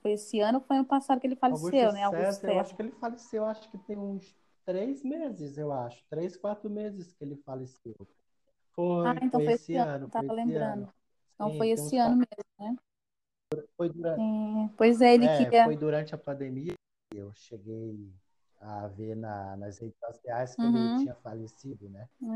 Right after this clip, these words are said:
Speaker 1: É, pois é, e ele sempre queria a emancipação do povoado
Speaker 2: Sim.
Speaker 1: coque, né? Do lugar
Speaker 2: Um
Speaker 1: da
Speaker 2: sonho
Speaker 1: onde a gente
Speaker 2: dele,
Speaker 1: veio, né?
Speaker 2: um
Speaker 1: Ele
Speaker 2: sonho
Speaker 1: queria
Speaker 2: dele
Speaker 1: sempre
Speaker 2: que,
Speaker 1: emancipar.
Speaker 2: infelizmente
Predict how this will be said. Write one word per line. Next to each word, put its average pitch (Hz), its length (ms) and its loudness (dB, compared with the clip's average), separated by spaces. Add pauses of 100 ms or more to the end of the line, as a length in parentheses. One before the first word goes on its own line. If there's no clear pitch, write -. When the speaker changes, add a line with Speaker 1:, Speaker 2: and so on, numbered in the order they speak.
(140)
Speaker 1:
É, 226 120 -4
pois 220 280 -6
é, 233 220 4
e 226 60 0
ele 226 140 0
sempre 254 440 0 (120)
queria 240 800 4 (920)
a 226 80 0
emancipação 254 840 2
do 285 80 -4
povoado 220 400 2
Speaker 2:
Sim. 139 120 -6
Speaker 1:
coque, 208 320 0
né? 202 260 -6
Do 208 220 -12
lugar 202 380 2
Speaker 2:
Um 202 40 -6
Speaker 1:
da 196 80 -4
Speaker 2:
sonho 151 140 -2
Speaker 1:
onde 202 160 -2
a 208 40 0
gente 208 200 -2
Speaker 2:
dele, 143 100 -4
Speaker 1:
veio, 240 260 2
né? 226 140 0
Speaker 2:
um 254 60 0
Speaker 1:
Ele 220 100 -2
Speaker 2:
sonho - 120 -8
Speaker 1:
queria 208 200 4
Speaker 2:
dele 277 140 -4
Speaker 1:
sempre 240 200 2
Speaker 2:
que, 254 60 2
Speaker 1:
emancipar. 175 540 2
Speaker 2:
infelizmente 156 580 -4